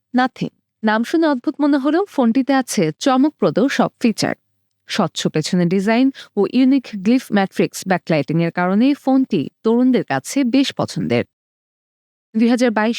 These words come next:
সালে OnePlus-এর সহপ্রতিষ্ঠাতা কার্ল পেই নাথিং ফোন ওয়ান বাজারে আনেন। বাংলাদেশে এই ব্র্যান্ডের কোনো আনুষ্ঠানিক পরিবেশক না থাকলেও ব্যাগেজ রুলস সহ বিভিন্নভাবে ফোনগুলো বাজারে প্রবেশ করছে, ফলে দামের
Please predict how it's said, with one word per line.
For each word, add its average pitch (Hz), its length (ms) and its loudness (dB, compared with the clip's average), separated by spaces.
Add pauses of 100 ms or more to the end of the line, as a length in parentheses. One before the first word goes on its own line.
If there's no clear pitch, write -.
সালে 156 200 -2 (240)
OnePlus-এর 165 600 -2
সহপ্রতিষ্ঠাতা 185 800 -2 (160)
কার্ল 247 200 0 (100)
পেই 135 160 0 (200)
নাথিং 190 360 0 (140)
ফোন 147 240 -2
ওয়ান 180 160 2 (320)
বাজারে 214 380 0
আনেন। 123 220 0 (320)
বাংলাদেশে 226 440 -2
এই 320 120 2
ব্র্যান্ডের 233 360 0 (280)
কোনো 247 160 2 (100)
আনুষ্ঠানিক 247 480 0 (100)
পরিবেশক 175 520 0
না 156 180 2
থাকলেও 220 400 -2 (420)
ব্যাগেজ 202 340 0 (120)
রুলস 269 240 0 (120)
সহ 143 280 -2 (220)
বিভিন্নভাবে 233 600 0 (160)
ফোনগুলো 190 440 0 (240)
বাজারে 180 320 0
প্রবেশ 196 340 0 (100)
করছে, 165 300 -4 (420)
ফলে 180 240 2 (460)
দামের 220 280 2